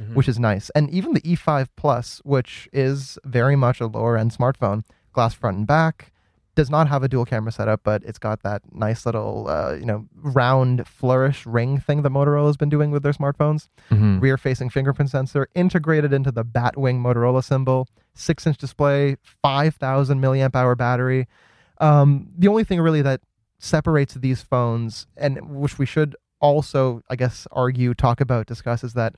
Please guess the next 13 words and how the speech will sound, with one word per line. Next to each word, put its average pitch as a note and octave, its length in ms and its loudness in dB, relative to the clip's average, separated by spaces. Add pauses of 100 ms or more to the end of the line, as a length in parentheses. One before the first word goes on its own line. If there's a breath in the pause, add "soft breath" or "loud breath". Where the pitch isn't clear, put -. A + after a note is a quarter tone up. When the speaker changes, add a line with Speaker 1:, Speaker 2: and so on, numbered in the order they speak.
(300 soft breath)
Speaker 2:
they C#3+ 100 2
don't C#3+ 200 2
have, B2 460 0 (220)
uh, A#2+ 300 2
a A#2+ 60 -4
Snap-, A#2 260 -2
Qualcomm B2 460 -2
Snapdragon A#2 480 -2
six A2+ 240 -8
thirty C#3 300 0 (380)
Speaker 1:
Mm-hmm. G#2+ 60 2
Speaker 2:
chipset, G#2+ 280 -2 (480 soft breath)
which D3+ 320 0